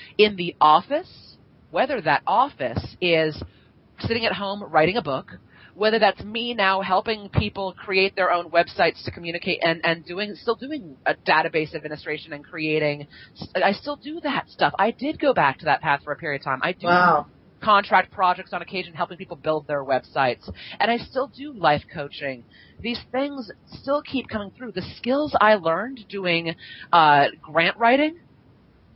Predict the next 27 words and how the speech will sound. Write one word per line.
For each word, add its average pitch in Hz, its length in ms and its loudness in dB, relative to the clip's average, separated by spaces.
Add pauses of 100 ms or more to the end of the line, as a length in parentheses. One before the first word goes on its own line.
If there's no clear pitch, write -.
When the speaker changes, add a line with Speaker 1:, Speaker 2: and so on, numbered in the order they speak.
Speaker 1:
I 226 120 2
still 254 360 -8
use. 202 720 -12 (760)
I 233 140 4
don't 269 320 -4
think 277 220 -2
these 247 280 -8
things 220 340 -6
leave 269 240 -2
us. 135 240 4
I 185 260 2
think 240 360 -6 (280)
that 202 140 6
our 190 160 6
past 208 480 2
lives, 175 720 -2 (340)
whether 202 260 0
that's 175 240 0
from 180 200 -6
a - 120 -2 (140)
physical 185 540 -4
other 165 320 4
life 143 360 2 (100)
where 151 240 2
I 143 400 6 (360)
remember 165 560 0
back 151 420 4